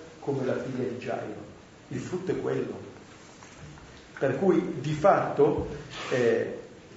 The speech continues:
non impedendo questo, queste persone impediscono a loro stesse di vivere. Non è solamente una questione di presa di posizione di fronte a Gesù,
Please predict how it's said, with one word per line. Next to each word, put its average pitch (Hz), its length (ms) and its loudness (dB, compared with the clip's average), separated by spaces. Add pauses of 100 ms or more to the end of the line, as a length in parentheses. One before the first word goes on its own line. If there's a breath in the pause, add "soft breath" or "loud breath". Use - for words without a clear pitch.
(140)
non 170 680 8
impedendo 175 920 8
questo, - 440 0
queste 190 280 -2
persone 143 360 0 (180)
impediscono 151 720 2 (100)
a 131 140 4
loro 143 180 6
stesse - 460 -6 (280)
di - 80 -8
vivere. - 460 -6 (1700)
Non 139 300 -2
è 151 40 -2
solamente 156 400 6
una 135 120 8
questione 135 720 4 (260)
di 139 80 -2
presa 143 340 4
di 120 100 4
posizione 135 560 0
di 131 120 0
fronte 131 480 -2
a 117 40 2
Gesù, - 1700 -6